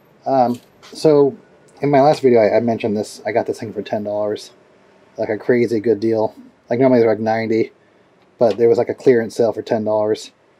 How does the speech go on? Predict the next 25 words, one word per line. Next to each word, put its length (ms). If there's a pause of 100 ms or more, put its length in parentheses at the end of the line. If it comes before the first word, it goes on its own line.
(200)
But 60
it 40
was 100
a 60
whole 180
kit. 340
It 200
had, 200
it 80
was 140
nemo 180
fourteen 380
motor, 580
the 340 (100)
fans, 640 (580)
the 80
thermistor, 640
the 60
heater 240
cartridge, 420
everything, 440
pretty 180
much. 320 (840)
Um, 260 (500)
so, 400